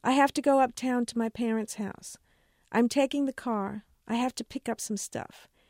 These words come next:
You can hang out with me till I'm done, then I'll bring you back here. Anne will be back from class then, too." It sounded simple, reasonable.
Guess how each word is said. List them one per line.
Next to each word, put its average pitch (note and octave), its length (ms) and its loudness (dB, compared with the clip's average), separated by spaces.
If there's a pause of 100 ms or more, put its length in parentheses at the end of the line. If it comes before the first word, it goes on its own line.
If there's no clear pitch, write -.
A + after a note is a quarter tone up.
(480)
You B3+ 120 2
can C4+ 140 2
hang B3+ 300 2
out C4 180 0
with A3 140 -4
me G#3+ 100 2
till A3 220 -2
I'm G#3+ 160 0
done, G3+ 300 0
then G#3+ 120 2
I'll G#3+ 100 0
bring G3+ 220 0
you G#3 140 0
back G#3 240 -4
here. G#3+ 340 -4 (680)
Anne G#3 240 0
will G#3+ 120 -2
be A3 100 -4
back G#3 300 -4
from A3+ 160 -2
class G#3 340 -4
then, F#3+ 240 -4
too." G#3 320 -4 (1700)
It A3 180 -4
sounded B3 480 0
simple, F#3+ 600 -2 (580)
reasonable. F#3+ 720 0